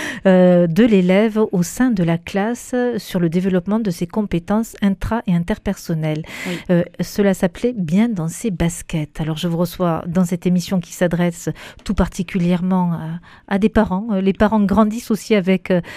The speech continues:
Speaker 1: leurs enfants, euh, petits et grands. Euh, est-ce qu'on peut revenir quelques minutes sur, euh, cette appellation et cette création Bien dans ses baskets ?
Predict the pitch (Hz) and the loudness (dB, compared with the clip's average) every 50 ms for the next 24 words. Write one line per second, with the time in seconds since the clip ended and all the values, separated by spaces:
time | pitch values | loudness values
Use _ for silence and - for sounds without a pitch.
0 | - - - - 190 202 202 190 208 202 196 190 - - 214 233 262 226 202 185 | -16 -8 0 4 4 4 4 4 4 2 2 2 0 -2 -2 0 2 2 2 2
1 | 175 175 - 214 - - 247 226 190 185 196 165 180 - 202 - 147 - - - | 2 0 -2 -4 -2 0 -2 0 2 2 2 2 2 0 0 0 0 -4 -10 -18
2 | - - - - - 226 202 196 190 190 - - - - - 277 254 - 269 240 | -18 -18 -12 -6 -2 0 2 2 2 2 0 -2 -6 -4 -4 -2 2 2 2 2
3 | 233 214 214 220 214 - - 180 - - 190 185 185 185 202 226 247 - - 196 | 2 2 2 0 0 0 -2 -2 0 0 2 4 4 4 2 0 0 0 0 0
4 | 180 175 170 - - - 208 196 - 190 180 170 170 165 165 165 - - 175 - | 0 0 -4 -6 -4 -2 0 2 2 2 2 4 4 2 2 0 -2 -4 -4 -2
5 | - 190 - 196 180 - - 208 202 196 180 - - 262 247 214 - 208 - - | -2 0 0 0 0 2 2 4 4 4 2 0 -2 0 0 2 2 0 -2 -2
6 | - - 208 196 185 - - - 226 226 202 185 202 202 196 170 165 - - 202 | -2 0 0 0 0 0 0 0 0 2 4 4 4 2 2 -2 -2 -2 -4 -4
7 | 165 147 151 - - - 143 151 - _ - - | -4 -4 -8 -10 -10 -10 -10 -10 -10 _ -12 -12